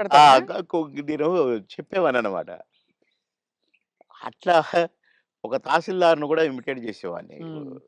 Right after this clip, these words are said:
Speaker 1: ఓ, ఇంకొక అట్లా కొందరిని ఇమిటేట్ చేసి వాళ్ళలాగా మాట్లాడటము,
Speaker 2: హ్మ్.
Speaker 1: వాళ్ళలాగా నడవటము, వాళ్ళు చెప్పినట్టు చెప్పటము, అవి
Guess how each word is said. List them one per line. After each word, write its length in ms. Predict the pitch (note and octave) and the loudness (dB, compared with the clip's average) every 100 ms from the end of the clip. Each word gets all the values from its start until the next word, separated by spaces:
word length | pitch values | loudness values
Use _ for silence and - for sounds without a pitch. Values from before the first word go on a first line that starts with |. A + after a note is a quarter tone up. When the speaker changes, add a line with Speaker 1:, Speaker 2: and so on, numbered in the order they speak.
| _ _ _ _ _ _ - | _ _ _ _ _ _ -12
Speaker 1:
ఓ, 80 | C3+ C3 | -10 -10
ఇంకొక 320 | C3 D#3 D#3 D#3+ D#3 C#3 C3 B2+ B2 A#2 A#2 A#2 A2+ G#2+ A#2 A#2+ | -6 -4 -2 -2 0 0 0 0 0 0 -4 -8 -10 -12 -10 -14
అట్లా 220 | - F#3+ D3+ | -6 -4 -4
కొందరిని 480 | - C#3+ C#3+ B2+ C3+ F3 D3 B2 B2 | -6 -4 -4 -2 -4 -4 -6 -8 -10
ఇమిటేట్ 440 | B2+ C#3+ E3 D3 | -12 -10 -8 -8
చేసి 380 | C#3 C3+ - B2 A#2+ C#3 - _ _ _ | -10 -12 -8 -4 -4 -6 -12 _ _ _
వాళ్ళలాగా 440 | A2+ C#3 C#3 C3 B2 | 0 0 0 0 0
మాట్లాడటము, 720 | A#2+ A2+ A2+ G#2 A2 G#2+ A2 | -2 -4 -4 -6 -6 -6 -8
Speaker 2:
హ్మ్. 300 | G#2 G#2 - - | -10 -12 -18 -18
Speaker 1:
వాళ్ళలాగా 460 | G2+ A2+ A#2 A2+ A2 | -6 -2 -2 -2 -2
నడవటము, 600 | G2+ G2+ G2 G2 G2 G#2 G2+ - _ _ _ _ _ | -4 -4 -6 -8 -10 -10 -14 -20 _ _ _ _ _
వాళ్ళు 140 | G#2 A2 | -6 -4
చెప్పినట్టు 500 | A2 - A#2+ A#2 G#2 | -6 -8 -8 -8 -8
చెప్పటము, 540 | G2 - E2 F#2+ F#2+ G2 G#2 - _ _ _ _ | -8 -8 -10 -10 -12 -14 -16 -20 _ _ _ _
అవి 200 | E3 F#3+ | -6 -6